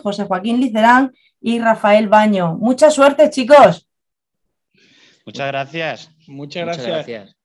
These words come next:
Speaker 3: Yo no es-, diría drama, ¿eh? Yo mucho drama, esto, eh, aquí hay mucho que reírse con esta obra,
Speaker 4: Sí,
Speaker 3: ¿eh?
Speaker 4: sí,
Speaker 3: Eh,
Speaker 4: sí.
Speaker 3: tiene
Speaker 1: Pues fíjate, Fernando, que iba, iba a añadir que Art transitaba también un poco entre lo cómico y lo dramático,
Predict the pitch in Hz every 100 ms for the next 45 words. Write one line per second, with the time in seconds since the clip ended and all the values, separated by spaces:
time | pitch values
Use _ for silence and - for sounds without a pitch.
0 | _ 170 156 185 214 226 214 - 185 190
1 | 196 175 156 180 185 151 170 170 185 202
2 | 214 202 202 208 220 226 208 185 170 151
3 | 160 156 - 202 214 196 196 185 170 156
4 | _ _ _ - 143 139 175 196 220 -
5 | 196 175 165 170 165 160 156 147 - 160
6 | 185 143 160 180 175 160 117 139 - 170
7 | 185 156 _ _ _ _ _ 165 240 254
8 | - _ _ _ - 277 359 370 359 370
9 | 339 349 359 285 294 302 320 320 - 277
10 | 311 320 302 294 277 294 311 302 277 262
11 | 240 233 - 233 269 294 294 285 269 233
12 | 262 277 269 262 269 269 262 269 262 285
13 | 277 254 254 233 220 254 277 277 262 240
14 | 214 196 240 311 226 220 165